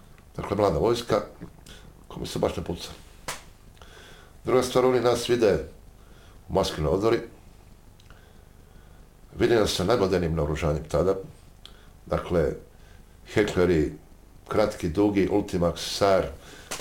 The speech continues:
malo smo pokazali stiljeve koje je Ambrus, stručni bacač. Opremljeni smo zbilja bili. Dobro. I s druge strane, znamo da klinci su to. I mi smo bili spremni za fajt.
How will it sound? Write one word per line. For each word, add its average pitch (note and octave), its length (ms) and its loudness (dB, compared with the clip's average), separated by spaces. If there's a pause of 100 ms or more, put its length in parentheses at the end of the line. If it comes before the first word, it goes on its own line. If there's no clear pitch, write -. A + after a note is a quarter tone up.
malo F#2+ 160 4
smo F#2+ 140 -2
pokazali D#2+ 500 0
stiljeve E2 360 0
koje E2+ 240 2
je F2 60 4
Ambrus, E2+ 240 0
stručni D#2+ 360 -8
bacač. D#2+ 520 -2 (3000)
Opremljeni E2+ 360 2
smo - 160 -4
zbilja D#2+ 240 -4
bili. - 220 -8 (500)
Dobro. - 460 -8 (800)
I - 60 -6
s C3 40 -4
druge G#3 160 0
strane, F#3 240 2
znamo F3 260 4
da A#2+ 260 2 (100)
klinci F#2 280 -2
su - 160 -14
to. - 120 -12 (2000)
I - 40 -10
mi - 80 4
smo - 140 0
bili B2+ 160 4
spremni E2+ 260 0
za - 140 -8
fajt. - 260 -6